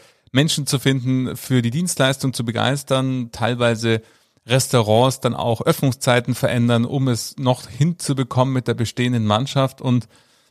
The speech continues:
interessant, finde ich, ist es, es gibt auch diejenigen, die genau anders darüber sprechen. Die sagen, nö, also Personal haben wir kein Problem. Und ich habe mir mal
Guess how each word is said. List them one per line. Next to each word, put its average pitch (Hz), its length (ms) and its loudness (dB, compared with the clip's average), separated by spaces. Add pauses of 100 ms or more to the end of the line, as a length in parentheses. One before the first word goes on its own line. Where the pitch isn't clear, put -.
(480)
interessant, 139 540 2
finde 175 240 0
ich, 151 140 -8
ist 147 160 -2
es, 151 200 -2
es - 200 -6
gibt - 320 -4
auch 127 240 4
diejenigen, 139 840 -2
die 127 400 -2 (480)
genau 120 680 2 (680)
anders 139 580 0 (920)
darüber 113 280 4
sprechen. 104 440 -4 (160)
Die 117 60 2
sagen, 107 300 2
nö, 110 240 2 (100)
also 110 320 -2 (960)
Personal 117 760 2
haben 131 200 0
wir 139 80 0
kein 123 420 -2
Problem. 139 840 -2
Und 123 320 0 (320)
ich 120 140 0
habe 156 340 0
mir 135 200 -2
mal 135 400 4